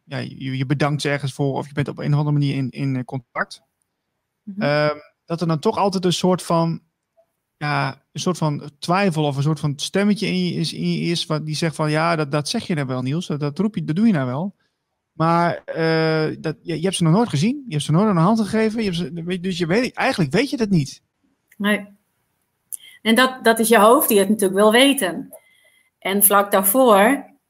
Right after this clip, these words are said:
Speaker 2: heb je heel erg gevoeld en misschien wel een hele rust of, of liefde of wat dan ook, dat het gewoon zo was. Weet je, wat nou als je daar wel op kunt vertrouwen? Wat nou als dat wel echt zo is?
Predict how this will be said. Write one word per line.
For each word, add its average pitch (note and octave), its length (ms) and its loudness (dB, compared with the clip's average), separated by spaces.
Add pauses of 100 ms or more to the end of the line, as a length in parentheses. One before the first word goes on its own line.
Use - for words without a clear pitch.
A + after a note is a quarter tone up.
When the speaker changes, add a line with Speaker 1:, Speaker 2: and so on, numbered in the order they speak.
Speaker 2:
heb F#3+ 220 -12
je G3 100 -4
heel G3 280 4
erg G3 220 0
gevoeld A3 500 0
en F3+ 180 -8
misschien F#3 300 -8
wel F3+ 360 -6
een F#3+ 100 -10
hele G3 240 0
rust G#3+ 500 2
of, F3 260 -6
of F#3+ 240 -6
liefde A3 560 2
of F3+ 140 0
wat G#3 160 2
dan G#3+ 160 0
ook, F3+ 360 -2 (760)
dat B3 140 -4
het G#3+ 120 -4
gewoon F#3 200 -4
zo G3+ 180 2
was. - 460 4 (680)
Weet B3 160 -4
je, C4 100 2
wat A3 180 2
nou A3 280 6
als G#3 180 -2
je A3 80 -4
daar A3 200 4
wel A#3 180 4
op C#4 120 2
kunt F#3+ 200 -4
vertrouwen? E3 500 -8
Wat E3 160 -12
nou G3 140 -4
als G3+ 120 -2
dat G3+ 120 -4
wel A3 280 4
echt - 280 -2
zo F3+ 160 0
is? - 540 -2